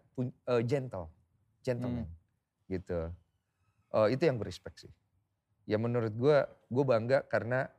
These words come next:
Speaker 1: gue nggak datang dari bibit yang salah, gitu loh. Karena ternyata memang bapak gue dengan segala kekurangannya laki, bro. Iya, laki ya gitu.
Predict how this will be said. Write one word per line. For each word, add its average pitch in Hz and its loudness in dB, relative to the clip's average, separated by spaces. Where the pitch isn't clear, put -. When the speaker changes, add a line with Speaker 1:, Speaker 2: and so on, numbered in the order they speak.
Speaker 1:
gue 127 0
nggak 117 2
datang 98 0
dari 113 -2
bibit 107 -4
yang 101 -4
salah, 87 -14
gitu 90 -8
loh. 82 -6
Karena 101 -6
ternyata 98 -6
memang 117 -6
bapak 95 -2
gue 107 0
dengan 101 -6
segala 98 -6
kekurangannya 95 -6
laki, - -10
bro. 85 -14
Iya, 95 -8
laki 90 -10
ya 95 -4
gitu. 104 -8